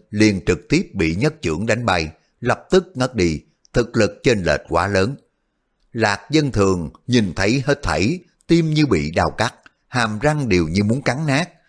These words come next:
lại giữ im lặng. Giữa tôn nghiêm của Lạc gia cùng sự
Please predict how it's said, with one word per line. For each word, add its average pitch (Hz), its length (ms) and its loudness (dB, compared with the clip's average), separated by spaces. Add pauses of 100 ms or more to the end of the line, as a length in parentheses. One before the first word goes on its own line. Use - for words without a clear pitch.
(140)
lại 98 280 -2
giữ 95 220 4 (120)
im 104 160 2
lặng. 76 280 -4 (760)
Giữa 110 340 4
tôn 117 220 2
nghiêm 110 220 2
của 107 100 0
Lạc 90 220 0
gia 92 320 0 (220)
cùng 120 220 2
sự 95 260 2